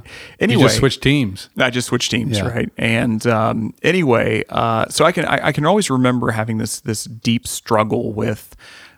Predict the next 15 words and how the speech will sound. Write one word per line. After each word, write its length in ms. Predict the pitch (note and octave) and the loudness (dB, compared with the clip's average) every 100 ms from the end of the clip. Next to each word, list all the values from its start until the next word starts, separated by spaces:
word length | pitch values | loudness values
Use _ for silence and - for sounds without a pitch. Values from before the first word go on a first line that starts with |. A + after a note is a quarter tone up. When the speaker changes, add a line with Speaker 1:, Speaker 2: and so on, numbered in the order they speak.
| _ | _
Speaker 1:
um, 580 | A2 A2 A2 A2 G#2+ A2+ _ | -6 -4 -4 -6 -8 -12 _
with 140 | A#2 | -6
faith. 440 | - - B2+ B2 - | 0 2 2 0 -2
I 80 | |
mean, 180 | A#2 A2+ | -2 0
it 60 | A2 | -2
was 100 | A2+ | -2
something 320 | B2 A#2 A#2 | -2 -2 -2
that 80 | G#2+ | -2
I 80 | G#2+ | 0
thought 240 | A2+ A2+ | 0 2
about 240 | A2+ A2 | 0 0
a 60 | G#2 | -2
lot. 540 | A2 A2+ A2 A#2 - - | -2 -2 -2 -2 -4 -8
Um, 440 | A2+ A2 A2 | -6 -2 -4